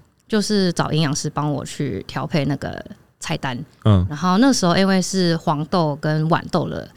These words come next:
Speaker 1: 素，那个指标超高，
Speaker 2: 嗯。
Speaker 1: 他说先不要吃这些，然后说吃一些黑豆跟毛豆去代替这个黄豆。
Speaker 2: 嗯哼。哦，
Speaker 1: 嗯，嗯，嗯。
Speaker 2: 好像也可以。我以为他叫你吃鸡胸肉。
Speaker 1: 没有，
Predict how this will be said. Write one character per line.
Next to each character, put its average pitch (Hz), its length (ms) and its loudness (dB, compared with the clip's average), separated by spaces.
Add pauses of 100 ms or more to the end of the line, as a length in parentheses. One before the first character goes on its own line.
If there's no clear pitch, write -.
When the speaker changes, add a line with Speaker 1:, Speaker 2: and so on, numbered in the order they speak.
(240)
Speaker 1:
素， - 300 -10
那 175 140 0
个 143 260 -2 (280)
指 117 160 -6
标 147 160 2
超 147 240 0
高， 131 260 -2 (120)
Speaker 2:
嗯。 113 260 10
Speaker 1:
他 175 100 4
说 175 120 2
先 170 160 0
不 143 80 -4
要 135 80 -4
吃 - 160 -8
这 151 120 -2
些， - 380 -8
然 175 100 -8
后 180 80 -2
说 175 140 -2
吃 170 240 0
一 170 60 0
些 156 440 -2
黑 165 180 0
豆 - 240 0 (380)
跟 160 140 -2
毛 151 280 0
豆 151 220 0 (300)
去 - 180 -4 (180)
代 165 140 6
替 151 140 -4
这 147 140 -8
个 - 100 -10
黄 - 240 -6
豆。 143 80 -10
Speaker 2:
嗯 - 160 -18 (280)
哼。 98 100 0
哦， 104 180 6
Speaker 1:
嗯， - 20 6
嗯， 160 280 2
嗯。 - 20 -2
Speaker 2:
好 101 80 4
像 123 100 8
也 110 60 6
可 95 220 2
以。 95 100 -2 (220)
我 139 100 8
以 - 40 12
为 120 60 12
他 131 100 10
叫 131 120 10
你 104 80 8
吃 107 140 6
鸡 98 180 4
胸 95 220 6
肉。 92 200 6
Speaker 1:
没 185 200 8
有， - 80 4